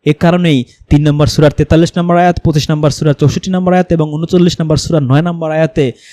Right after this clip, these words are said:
সিরিয়াল মেইনটেইন হচ্ছে না। আপনাদের কাছে মনে হচ্ছে এটা মনে হয় কোরআনের অসঙ্গতি, আল্লাহ হয়তো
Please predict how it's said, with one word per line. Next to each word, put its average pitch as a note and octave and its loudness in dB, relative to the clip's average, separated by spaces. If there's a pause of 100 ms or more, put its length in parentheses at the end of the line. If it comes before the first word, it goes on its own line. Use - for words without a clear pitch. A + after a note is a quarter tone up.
(120)
সিরিয়াল C#3+ 4
মেইনটেইন C3 0
হচ্ছে B2 0
না। A#2+ -2 (200)
আপনাদের F3 0
কাছে C#3+ -2
মনে C3 0
হচ্ছে C3 2
এটা C3+ 0
মনে C3+ 0
হয় C3+ 2
কোরআনের C3+ 2
অসঙ্গতি, B2+ 0 (280)
আল্লাহ C#3 2
হয়তো C3+ 2